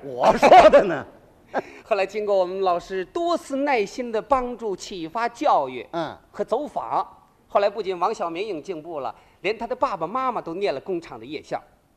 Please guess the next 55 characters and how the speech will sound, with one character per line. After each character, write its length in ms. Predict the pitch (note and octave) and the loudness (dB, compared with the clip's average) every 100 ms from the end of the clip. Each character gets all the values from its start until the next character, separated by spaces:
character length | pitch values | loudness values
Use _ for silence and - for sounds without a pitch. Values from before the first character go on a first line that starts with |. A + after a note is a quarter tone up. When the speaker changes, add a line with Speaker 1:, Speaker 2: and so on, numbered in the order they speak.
| _ _ | _ _
Speaker 1:
看 240 | - E3+ D#3+ | -10 -4 -2
起 120 | E3+ | 0
来 180 | F3+ F3+ | 0 0
你 80 | F#3 | -2
们 100 | F#3+ | 0
老 160 | D#3+ | 0
师 180 | D3+ F3+ | -2 -4
连 220 | F#3 G3 | -4 -2
家 220 | A3+ G#3+ | 0 2
长 240 | F3+ A#2+ A#2+ | 2 -4 -6
都 180 | F3+ E3 | -6 -4
教 300 | E3+ C3+ G#2+ | -2 -2 -4
育 100 | F#2+ | -12
了 80 | E2+ | -10
啊。 40 | |
Speaker 2:
是 140 | B3+ - | -6 -6
不 60 | |
是？ 120 | - C3 G2+ - | -6 -10 -10 -8
Speaker 1:
哎。 100 | A3+ - _ | -6 -6 _
Speaker 2:
要 180 | G#3+ G3 | 2 4
不 80 | E3+ | 2
说 340 | G#3+ G#3 F#3 - - _ | 0 2 0 -2 -18 _
我 100 | F#3+ | 0
们 80 | A3 | 2
老 140 | F#3+ E3+ | 2 2
师 160 | G#3 | -4
教 180 | A3+ A3 | -2 -2
那 120 | G#3+ | -2
些 120 | F#3+ | -4
学 220 | G3+ G3 G#3 | -6 -6 -6
生 100 | E3+ | -6
能 160 | G#3+ | -8
成 160 | - F#3 | -8 -10
才 220 | C#3+ C3+ | -10 -10
吗？ 140 | C3 - | -12 -14
Speaker 1:
成 240 | - F3 A#3+ | -14 -12 -12
才？ 320 | - D3 - - | -6 -4 -4 0
Speaker 2:
啊。 240 | C#3 C4+ - - _ _ _ _ | 2 2 -2 -20 _ _ _ _
Speaker 1:
是 240 | - C#4+ | -6 -6
吗？ 180 | C3+ E2+ | -6 -8
Speaker 2:
你 80 | F3+ | -10
不 120 | G3 | -8
知 100 | F#3 | 0
道。 240 | G3+ B2+ - | 0 0 -4
Speaker 1:
你 100 | C4 | -2
给 120 | C#4 | 2
介 180 | - G3+ | 4 2
绍 100 | - | 2
介 160 | D3+ D3+ | -4 -6
绍。 200 | A#2+ G2 _ - | -10 -12 _ -6
Speaker 2:
对 140 | F4 | 0
越 160 | E4 C#4+ | 4 6
反 200 | B3+ B3+ | 6 2
击 160 | D#4 | 0
战。 220 | D#4 B3 | 4 4